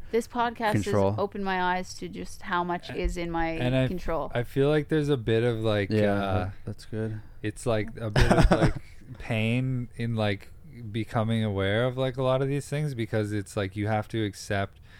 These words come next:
Speaker 3: looking back at your past that you've been doing things that you could have changed,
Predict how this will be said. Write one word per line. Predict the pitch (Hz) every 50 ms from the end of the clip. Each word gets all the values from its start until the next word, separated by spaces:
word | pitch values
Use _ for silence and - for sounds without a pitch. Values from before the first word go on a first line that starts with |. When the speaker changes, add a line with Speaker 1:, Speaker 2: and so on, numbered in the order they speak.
| - - - - - - - - -
Speaker 3:
looking | 107 110 104 - - 110 104 98
back | 104 101 98 101 - 113
at | 110 107
your | 110 107 101
past | - - 110 101 101 98 107 - - - -
that | 107 104 98
you've | 98 98 101 98 95
been | - 107 98 98
doing | 92 104 101 98 98 95
things | - - 104 98 98 92
that | 101 98 92
you | 101 95 90 - - - -
could | - 123 113 107
have | 104 98 - - - - -
changed, | - - 104 101 101 95 90 87 - -